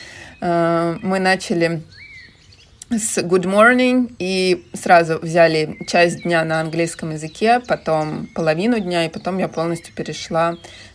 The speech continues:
на английский с сыном. М, наверное, через месяц уже всё это выстроилось. Первые две недели было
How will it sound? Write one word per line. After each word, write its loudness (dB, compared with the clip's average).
на 0
английский -6
с -12
сыном. -2
М, -8
наверное, -2
через -2
месяц -4
уже -4
всё -8
это -8
выстроилось. -8
Первые 0
две 2
недели 2
было 0